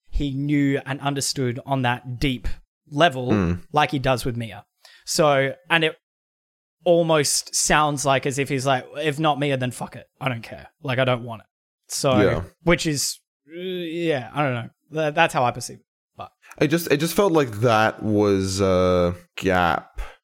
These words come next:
Speaker 2: Like, I felt like a lot of the, like, you, I,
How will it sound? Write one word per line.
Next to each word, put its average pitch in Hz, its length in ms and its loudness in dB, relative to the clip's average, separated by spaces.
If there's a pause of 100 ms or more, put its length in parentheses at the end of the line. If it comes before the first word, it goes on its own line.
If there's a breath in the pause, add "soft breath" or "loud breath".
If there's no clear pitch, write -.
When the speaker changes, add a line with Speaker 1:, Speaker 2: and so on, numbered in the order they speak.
(800)
Speaker 2:
Like, 120 160 4
I 117 60 2
felt 147 200 2
like 131 140 2
a 127 60 0
lot 110 220 4
of 104 60 -2
the, 107 120 0
like, 117 240 2
you, 123 220 -4 (120)
I, 139 100 4